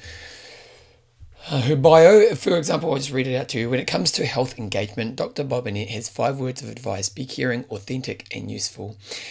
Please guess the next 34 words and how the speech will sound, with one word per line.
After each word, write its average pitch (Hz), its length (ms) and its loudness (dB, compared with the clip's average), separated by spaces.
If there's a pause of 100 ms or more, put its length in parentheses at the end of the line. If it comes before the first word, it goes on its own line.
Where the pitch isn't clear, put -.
(240)
As 135 140 0
the 147 40 -2
C 160 380 2
E 151 40 4
O, 131 200 2
founder 131 540 -2
of 120 220 -6
Engage 131 520 -2
In, 120 320 -8
a 131 80 -10
behaviour 135 500 -6
design 127 380 -6
firm 117 320 -10
sprouted 113 500 -6
out 110 140 -4
of 110 60 -8
Stanford, 135 600 -8 (280)
Kyra 143 300 0
is 120 140 -4
devoted 120 480 -8
her 160 160 -6
life 104 280 -6
to 107 100 -10
helping 113 320 -10
people 135 300 -10
crack - 400 -16
their - 200 -12
own 131 280 -6
code 117 420 -8
of 104 140 -12
how, 120 500 -4 (360)
what, - 280 -6 (100)
and 113 120 -10
especially 110 680 -6